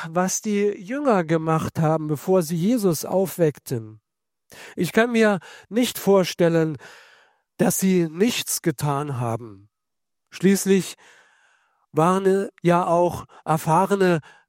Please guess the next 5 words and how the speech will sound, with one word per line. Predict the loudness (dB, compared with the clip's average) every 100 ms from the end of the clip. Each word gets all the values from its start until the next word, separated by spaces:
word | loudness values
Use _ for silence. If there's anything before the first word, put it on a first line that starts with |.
| _
Fischer | -4 -2 2 2 4 0 -4 -16 _
mit | -4 0 0
in | 0 0
dem | 2 0 0
Boot, | 2 4 2 0 -10